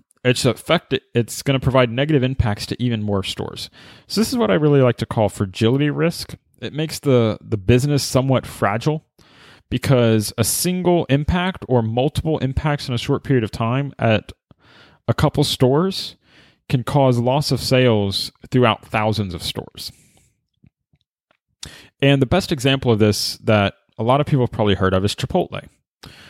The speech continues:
So Chipotle is a retail restaurant, um, that had foodborne illness problems a few years ago in a couple stores. So it's like two or three stores, maybe more,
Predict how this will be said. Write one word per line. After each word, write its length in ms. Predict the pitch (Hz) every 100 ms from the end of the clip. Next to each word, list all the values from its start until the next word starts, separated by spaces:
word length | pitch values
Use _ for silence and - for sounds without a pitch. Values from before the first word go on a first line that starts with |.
| _
So 160 | - 127
Chipotle 480 | - - 190 220 220
is 140 | 143
a 40 |
retail 500 | 110 113 131 135 143 127
restaurant, 500 | 120 107 - 90 101 - _ _ - _ _ -
um, 520 | 110 107 101 101 95 _ _ _
that 260 | 120 117 113
had 360 | 151 127 110 107
foodborne 680 | - 160 175 160 165 151 -
illness 380 | 139 160 123
problems 480 | - 110 98 92 95
a 40 | 95
few 180 | 95
years 280 | 90 87 87
ago 400 | 90 92 85 98 -
in 80 | 113
a 60 |
couple 280 | - 131 127
stores. 540 | - 196 175 - - - - -
So 120 | - 139
it's 100 | 147
like 140 | 127
two 140 | -
or 80 | 220
three 160 | 208 202
stores, 640 | - 110 95 113 - - _ _ -
maybe 180 | 127
more, 400 | 147 104 92 101